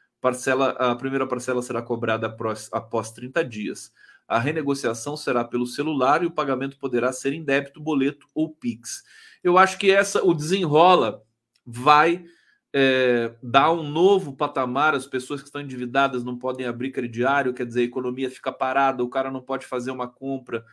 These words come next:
crediário. Tem gente que vive só de crediário, como disse o Fernando Brito hoje pra mim. Então, é,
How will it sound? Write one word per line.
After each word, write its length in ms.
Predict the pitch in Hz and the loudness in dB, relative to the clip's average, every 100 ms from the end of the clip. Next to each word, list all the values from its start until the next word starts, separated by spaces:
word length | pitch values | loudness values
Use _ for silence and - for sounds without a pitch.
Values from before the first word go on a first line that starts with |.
| _ _ _ | _ _ _
crediário. 560 | 135 135 120 135 139 | -2 0 2 4 2
Tem 140 | - 135 | 0 -4
gente 220 | 139 143 | -4 -8
que 140 | - | -8
vive 280 | 127 151 131 | -6 -4 -6
só 300 | 120 - 170 | -8 2 4
de 120 | 165 | 4
crediário, 580 | - 135 123 120 139 131 | -2 -4 -2 2 2 2
como 240 | 123 120 120 | -4 -8 -8
disse 220 | 127 - | -10 -8
o 40 | |
Fernando 340 | 123 120 123 117 | -8 -6 -6 -6
Brito 360 | 113 123 117 | -6 -8 -4
hoje 160 | 120 120 | -4 -4
pra 180 | 120 127 | -8 -8
mim. 160 | 143 _ _ _ _ _ | -10 _ _ _ _ _
Então, 420 | 139 175 190 - _ _ _ | 4 4 4 -2 _ _ _
é, 380 | 147 143 143 | 0 2 2